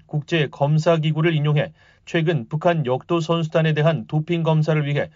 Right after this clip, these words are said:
국제검사관들의 북한 입국이 허용됐다고 보도했는데 실제 검사관들이 방북해 검사를 진행한 사실을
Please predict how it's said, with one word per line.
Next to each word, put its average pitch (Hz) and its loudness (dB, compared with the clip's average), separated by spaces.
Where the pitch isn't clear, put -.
국제검사관들의 156 2
북한 165 0
입국이 143 -2
허용됐다고 156 -2
보도했는데 147 -2
실제 170 0
검사관들이 147 0
방북해 151 0
검사를 156 2
진행한 160 2
사실을 139 0